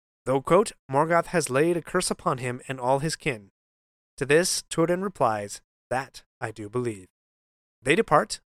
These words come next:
following the course of the river, until Gwindor has led Turin to the hidden stronghold of Nargothrond. So that is the first part of Turin's journeys. I think you can see now the grief and burden that Turin bears.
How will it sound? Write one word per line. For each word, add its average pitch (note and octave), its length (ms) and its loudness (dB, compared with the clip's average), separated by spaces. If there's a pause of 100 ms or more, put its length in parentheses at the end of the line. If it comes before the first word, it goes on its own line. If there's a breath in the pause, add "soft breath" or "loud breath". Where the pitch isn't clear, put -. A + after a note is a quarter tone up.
(100)
following D3 320 2
the D3 80 -2
course E3 280 -2
of F#3 60 -6
the F#3 80 -2
river, A#2 340 -2 (260)
until C3+ 300 0
Gwindor F3+ 360 4
has C#3+ 160 -4
led G3+ 180 -2
Turin C3+ 340 0
to C3 120 -4
the A2 100 -8
hidden G3+ 220 -4
stronghold B2 580 -4 (300)
of G#2+ 120 -8
Nargothrond. A#2 540 -2 (1120)
So A3+ 260 6
that A3 160 4
is A3 120 0
the G#3 80 2
first G#3 300 2
part F3 260 6
of E3 80 -6
Turin's D3+ 380 -2
journeys. G#2 440 -4 (360)
I C3 100 0
think F3 220 -4
you G3 80 0
can G#3+ 140 0
see - 140 -2
now E3 200 4
the F3 80 -2
grief D3 360 -2
and C3 140 -2
burden C#3+ 280 4
that D3+ 120 -4
Turin C3 260 -6
bears. G#2 400 -8